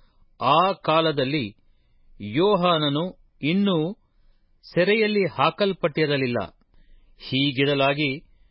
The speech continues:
ಯೋಹಾನನ ಶಿಷ್ಯರಲ್ಲಿ ಕೆಲವರಿಗೂ ಒಬ್ಬ ಯೆಹೂದ್ಯನಿಗೂ ಶುದ್ಧಾಚಾರವನ್ನು ಕುರಿತು ವಿಚಾರ ನಡೆಯಿತು. ಆಗ ಅವರು ಯೋಹಾನನ ಬಳಿಗೆ ಬಂದು ಅವನಿಗೆ,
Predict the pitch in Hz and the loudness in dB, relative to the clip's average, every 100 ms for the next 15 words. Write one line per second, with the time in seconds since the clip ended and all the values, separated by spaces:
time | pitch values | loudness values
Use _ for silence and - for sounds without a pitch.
0 | _ 92 98 135 139 135 147 143 143 147 | _ -12 -2 0 2 2 0 0 -2 -4
1 | - 143 - 151 143 139 151 156 - - | -4 -8 -2 -2 0 0 -2 -6 -12 -20
2 | _ - 143 151 147 147 135 147 160 - | _ -4 0 0 0 -2 -4 -6 -6 -12
3 | - - - - _ _ - 139 135 117 | -20 -20 -20 -20 _ _ -2 0 0 0
4 | 143 135 120 131 147 180 143 151 143 156 | 0 0 -2 -2 0 -2 -2 -2 -2 -2
5 | 131 135 - - - - - - - - | -2 -4 -12 -20 -20 -20 -20 -20 -20 -4
6 | 165 143 190 214 208 190 175 170 160 151 | -4 0 2 2 0 0 0 2 0 -2
7 | 143 - 147 156 151 127 143 _ _ _ | -4 -4 -4 -4 -2 -4 -6 _ _ _
8 | 110 127 - 180 190 185 139 135 113 104 | -8 -6 -2 -2 -2 -2 -4 -4 -6 -8
9 | 85 - _ _ - 101 123 147 151 143 | -10 -18 _ _ -10 -2 2 2 2 0
10 | 123 135 147 135 175 _ _ _ _ - | 0 0 0 -2 -6 _ _ _ _ -18
11 | 90 120 147 143 143 147 147 147 127 147 | -6 0 0 2 0 0 0 -2 0 0
12 | 147 143 135 143 143 151 - _ _ _ | 0 -2 -2 -2 -2 -2 -8 _ _ _
13 | _ - 110 143 151 147 147 | _ -6 -2 0 0 -2 -2